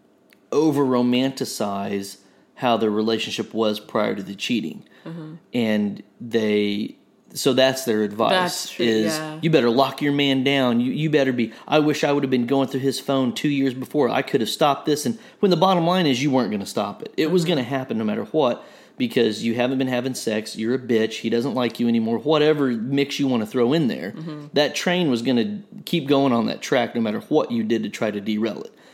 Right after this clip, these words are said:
Speaker 1: But now
Speaker 2: Unless you actually did something correctly.
Speaker 1: constructive for it,
Speaker 2: Uh-huh. <laughs>
Speaker 1: yeah. But now, instead of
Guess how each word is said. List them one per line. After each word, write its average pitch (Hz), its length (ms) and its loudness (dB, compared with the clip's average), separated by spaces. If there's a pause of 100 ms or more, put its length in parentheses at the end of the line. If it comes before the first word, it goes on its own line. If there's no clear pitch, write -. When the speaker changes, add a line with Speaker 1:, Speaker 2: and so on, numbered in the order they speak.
(640)
Speaker 1:
But 113 420 0
now 139 760 2
Speaker 2:
Unless 175 400 -2
you 165 100 -4
actually 156 260 -8
did 156 200 -6
something 143 500 -14 (220)
correctly. 156 280 -2
Speaker 1:
constructive 135 540 0
for 110 140 -2
it, 101 40 0
Speaker 2:
Uh-huh. 101 120 0
<laughs> - 0 -
Speaker 1:
yeah. 147 340 4 (420)
But 127 580 0
now, 147 600 0
instead 127 480 0
of 113 400 0